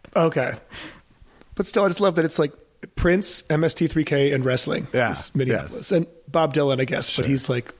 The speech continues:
Speaker 1: from the suburbs or
Speaker 2: No,
Speaker 1: something,
Speaker 2: he's from
Speaker 1: right?
Speaker 2: way up north on the Iron Range.
Speaker 1: Oh, farther away. Okay. So I'm curious who was responsible for the movie choices. Who was the one, like, digging through the, the video store deep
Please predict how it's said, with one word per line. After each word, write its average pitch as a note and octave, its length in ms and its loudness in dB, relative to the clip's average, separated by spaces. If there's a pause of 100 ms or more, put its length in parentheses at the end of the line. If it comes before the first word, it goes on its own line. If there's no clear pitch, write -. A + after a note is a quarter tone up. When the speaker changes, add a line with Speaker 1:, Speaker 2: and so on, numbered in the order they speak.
(100)
Speaker 1:
from C#3 200 -4
the C3+ 80 2
suburbs C3 440 0
or C3+ 40 -4
Speaker 2:
No, A#2+ 40 -2
Speaker 1:
something, B2 220 2
Speaker 2:
he's C3 140 -2
from A#2 100 -2
Speaker 1:
right? G#2 80 0
Speaker 2:
way G#2+ 100 2
up F#2 100 -2
north F#2 300 0
on F2 120 -2
the E2+ 80 -2
Iron E2+ 280 -2
Range. A#1 440 -12 (200)
Speaker 1:
Oh, D#3+ 380 2 (140)
farther B2+ 320 -2
away. A#2 240 -4
Okay. A2+ 240 -12 (1200)
So F#3+ 160 4
I'm F#3+ 80 2
curious C4 280 2
who A#3+ 120 0
was A#3 220 2
responsible F#3+ 500 0
for D#3+ 260 2
the D3 120 -2
movie E3+ 260 0
choices. - 460 -2
Who D#3 80 0
was D3+ 160 0
the D3+ 60 0
one, C#3+ 260 0
like, C3 160 -4
digging C#3+ 260 -2
through C#3 260 0
the, C3 220 0 (640)
the B2+ 260 0 (140)
video C#3 200 0
store C3 400 -2 (520)
deep C#3 280 -2